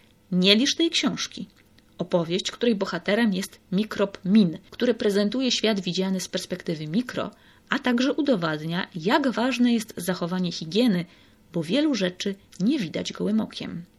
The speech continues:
W dwa tysiące dwudziestym ukazała się między innymi książka Bogusia Janiszewskiego i Maxa Skorwidera,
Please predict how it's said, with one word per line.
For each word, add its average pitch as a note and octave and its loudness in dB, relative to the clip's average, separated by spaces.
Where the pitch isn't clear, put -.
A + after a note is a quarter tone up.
W G3+ 0
dwa G3 2
tysiące G3+ -2
dwudziestym G3 -2
ukazała A#3 2
się G#3 0
między A3 4
innymi G#3 2
książka G3+ -2
Bogusia G3 -2
Janiszewskiego F3+ 0
i F3 -4
Maxa F#3+ -4
Skorwidera, E3+ -4